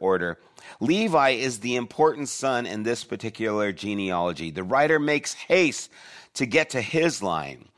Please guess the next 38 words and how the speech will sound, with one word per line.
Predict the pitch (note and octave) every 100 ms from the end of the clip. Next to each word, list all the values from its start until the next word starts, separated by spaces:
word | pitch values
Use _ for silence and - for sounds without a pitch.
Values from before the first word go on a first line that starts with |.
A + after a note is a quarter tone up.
| -
the | G#2
priestly | - - F#3+ A3+ A3 - A2
line, | F#2 E2 D2 A#1+ - - _ _ _ _ - - -
and | A2+ A2+
tracing | - F#3+ G3+ F#3+ F#3
it | D#3+
down | B2+ C#3+ C#3+ D3
through | - D3 E3+ -
Aaron | C#3 B2+ G#2+ G2+ G#2 -
and | A#2 A2+
then | A2+ A#2 B2
to | C3
his | G#2 A2+ A2
grandchildren. | E2+ A2 A2 A#2 A2 - C#2 - A#1+ - - - - - -
The | -
priesthood | - F3+ F#3+ G3
is | E3 C3
going | D3+ D3+
to | C#3+
be | C3 C#3+
the | C3
central | - - - - D3 F3 - D3+ B2+ A#2 - _
future | _ - D#3+ G3 - C3+
of | A#2+ C3+
Israel, | A2+ C#3+ E3 A#2+ F2+ E2+ G#2+
and | A#2+ A#2+
so | A#2 - C3+ C3 A#2+
he's | B2+ - D3 C3+
helping | D3+ D#3+ E3 D#3
to | -
promote, | A#2 C3+ C3+ C#3+ F3+ D#3 - _
promote | D3 F#3+ G3+
it | D3
and | C3 A#2+
give | E3
it | D#3 - - -
some | - D3+
credentials. | - D#3+ D3 C#3 C3 - C2+ - -